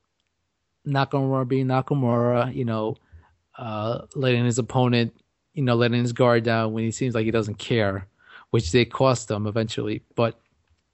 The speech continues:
I thought it was good when, uh, uh, Ibushi was, like, taunting Nakamura,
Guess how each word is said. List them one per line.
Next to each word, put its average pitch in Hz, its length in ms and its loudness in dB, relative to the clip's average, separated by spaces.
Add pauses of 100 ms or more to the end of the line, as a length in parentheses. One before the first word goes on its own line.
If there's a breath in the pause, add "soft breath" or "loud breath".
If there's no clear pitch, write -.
(520)
I 127 120 2
thought 151 180 4
it 143 40 6
was 127 140 0
good 127 180 0
when, 117 200 -2
uh, 107 160 -4 (260)
uh, 117 140 -6
Ibushi 117 520 -2
was, 113 180 -2
like, 107 200 -2
taunting 127 580 0
Nakamura, 123 720 0